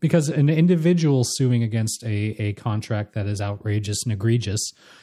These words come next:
uh, doesn't do much, but an entire union suing over it does.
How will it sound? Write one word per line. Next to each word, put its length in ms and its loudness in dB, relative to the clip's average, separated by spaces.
uh, 160 2
doesn't 240 2
do 160 4
much, 340 -4
but 280 -4
an 100 -2
entire 400 -2
union 500 2
suing 500 -4
over 320 -6
it 140 -8
does. 260 -2